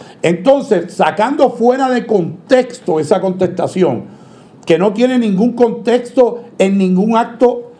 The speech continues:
eh, eh, específico en particular de haber llenado alguna planilla o haber firmado como especialista, que ni tan siquiera tiene un contexto de tiempo,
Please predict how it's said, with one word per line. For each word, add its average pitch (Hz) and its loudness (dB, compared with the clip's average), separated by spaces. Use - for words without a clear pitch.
eh, 175 0
eh, 175 -2
específico 180 -2
en 147 -4
particular 165 0
de 147 0
haber 151 0
llenado 202 2
alguna 185 -2
planilla 202 -2
o 156 0
haber 175 0
firmado 208 -2
como 202 0
especialista, 165 -4
que 226 4
ni 233 -2
tan 214 0
siquiera 220 0
tiene 269 0
un 269 -2
contexto 247 0
de 226 0
tiempo, 226 -2